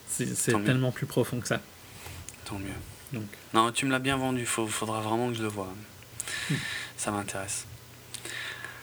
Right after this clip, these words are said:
Speaker 2: Ok, euh,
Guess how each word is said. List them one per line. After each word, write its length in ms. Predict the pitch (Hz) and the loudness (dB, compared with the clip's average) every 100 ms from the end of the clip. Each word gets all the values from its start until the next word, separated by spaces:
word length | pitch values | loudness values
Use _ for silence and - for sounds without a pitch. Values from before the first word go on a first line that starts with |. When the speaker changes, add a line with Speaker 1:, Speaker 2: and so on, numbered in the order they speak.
| - - - | -14 -14 0
Speaker 2:
Ok, 240 | - 165 190 180 156 - 131 139 135 135 131 135 | 2 6 6 6 2 2 6 6 6 6 4 4
euh, 1120 | 135 131 131 127 127 131 127 127 127 127 | 4 4 2 2 2 2 2 2 2 2